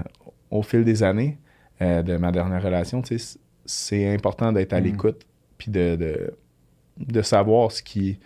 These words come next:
Speaker 1: parce que c'est pas vrai que ta blonde qui reste à la maison tout le temps, puis qui se tape la job des enfants, le ménage. Tu sais, on avait une, à la maison, j'ai fait le choix d'avoir une femme de ménage parce
Speaker 2: Mm.
Speaker 1: que j'aime pas ça faire ça. J'aime pas ça faire ça, puis je trouve ça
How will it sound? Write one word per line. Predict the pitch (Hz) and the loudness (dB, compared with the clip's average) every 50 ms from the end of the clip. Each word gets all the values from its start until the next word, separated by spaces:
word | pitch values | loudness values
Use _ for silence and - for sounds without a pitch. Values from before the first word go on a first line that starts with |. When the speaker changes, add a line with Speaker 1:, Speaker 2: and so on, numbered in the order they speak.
| - _ _ _ | -20 _ _ _
Speaker 1:
parce | - - | -12 -6
que | - 107 | -4 -4
c'est | 104 - | -2 0
pas | - 123 113 | 2 2 4
vrai | 107 104 110 | 4 2 0
que | - | 0
ta | - 85 85 | -2 -2 -2
blonde | 87 92 95 98 | 0 -2 -2 -4
qui | 98 - | -6 -6
reste | 92 90 - - | -6 -6 -4 -2
à | 92 | -2
la | 92 | -2
maison | 90 92 95 92 90 | -2 -2 -2 -2 -4
tout | 90 90 | -4 -4
le | 90 | -6
temps, | 90 98 98 98 | -4 -4 -4 -6
puis | - - | -6 -10
qui | - - - | -14 -12 -12
se | - - | -10 -6
tape | - 92 87 87 - | -2 -2 -2 0 0
la | 95 85 92 | -2 -2 -2
job | 101 101 95 | -2 -2 -2
des | 95 101 95 98 | -2 -2 -2 -2
enfants, | 92 90 90 - - 107 | -2 -4 -4 -4 -4 -2
le | 104 101 | -2 0
ménage. | 95 92 92 92 92 98 101 - - | -2 -2 -2 -2 -2 -2 -4 -6 -10
Tu | _ _ - _ _ _ - - | _ _ -20 _ _ _ -8 -4
sais, | 107 | -2
on | 104 98 | 0 2
avait | 95 95 101 101 | 2 2 0 0
une, | 98 98 92 92 90 87 - - - - _ _ _ _ _ _ _ _ _ _ _ _ - - - - 73 - _ _ | 0 0 0 0 -2 -2 -4 -6 -12 -18 _ _ _ _ _ _ _ _ _ _ _ _ -12 -12 -12 -12 -12 -18 _ _
à | - 98 | -4 -2
la | 92 87 | 0 2
maison, | 92 90 90 90 101 104 104 98 101 | 2 2 2 2 0 0 0 0 0
j'ai | 95 95 95 90 | -2 -2 -2 -2
fait | - 107 90 - | -2 -2 -2 -2
le | 95 | -2
choix | 92 - - 107 | -2 0 0 0
d'avoir | 107 101 101 98 95 104 | 2 2 2 0 -2 -4
une | 92 - | -4 -4
femme | - 101 101 107 | -2 -2 -2 0
de | 104 101 | 0 0
ménage | 98 92 92 101 127 143 139 - | 0 0 0 0 0 -2 -2 -4
parce | - - 104 101 | -4 -4 -4 -2
Speaker 2:
Mm. | 101 | 0
Speaker 1:
que | 107 101 104 98 - - _ _ _ _ _ _ _ _ _ _ _ _ - - - | 0 0 0 0 -4 -10 _ _ _ _ _ _ _ _ _ _ _ _ -20 -14 -8
j'aime | - 104 98 92 90 | -2 0 0 0 2
pas | 95 95 95 | 2 0 0
ça | - 113 101 | 2 0 -2
faire | - - 92 95 | -2 -2 -4 -4
ça. | - - 117 - _ _ _ _ _ _ _ _ _ _ _ _ _ _ _ _ _ _ _ - | -4 -8 -12 -12 _ _ _ _ _ _ _ _ _ _ _ _ _ _ _ _ _ _ _ -6
J'aime | - 101 95 90 | -2 -2 0 2
pas | 98 95 | 2 0
ça | 95 - 117 | 2 0 0
faire | - 113 101 95 | 2 2 2 2
ça, | - 143 143 | 2 -2 -2
puis | - - 101 98 101 - - _ _ _ _ _ _ _ _ _ | 0 0 -2 -2 -2 -6 -12 _ _ _ _ _ _ _ _ _
je | - - - | -12 -10 -6
trouve | - 107 104 - | -2 -2 -2 -2
ça | - - 110 | 0 0 0